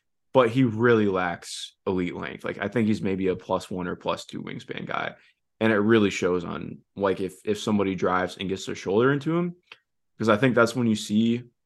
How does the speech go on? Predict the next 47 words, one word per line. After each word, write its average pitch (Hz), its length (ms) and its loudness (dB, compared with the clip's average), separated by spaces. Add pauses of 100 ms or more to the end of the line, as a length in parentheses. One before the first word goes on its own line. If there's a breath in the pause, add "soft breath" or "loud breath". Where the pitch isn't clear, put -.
(220)
what, 113 320 0 (260)
what 110 280 2
kind 107 180 0
of 95 100 0
length 95 300 -2
and 92 80 -6
impact 104 400 -2
somebody 98 300 -2
really 92 240 -2
has. 101 380 -2 (560 soft breath)
Like, 101 240 0
that's, 131 340 6
like, 110 340 2 (500)
I 107 220 -2 (640)
think, 120 200 0
can 117 200 0
think 139 180 4
of 113 140 2
very 110 300 6
few 107 200 0
guys 98 380 0
who 101 140 -2
have 92 120 -2
had 92 220 -2
as 92 100 0
many 92 220 -4
fadeaways 98 580 0
hit 104 100 2
over 110 220 4
them 117 440 -2 (220)
as 98 540 0 (200)
he 107 160 -4
has 117 240 0
this 127 160 -6
year. 135 320 -2 (280 loud breath)
And 117 80 4
that's 113 160 4
not 92 160 2
meant 90 160 -2
as, 87 140 -6
like, - 280 -10 (140)
a 98 80 -2
negative 92 340 -2
thing. - 160 -12
That's 90 120 -10
just, - 240 -12
like, - 340 -14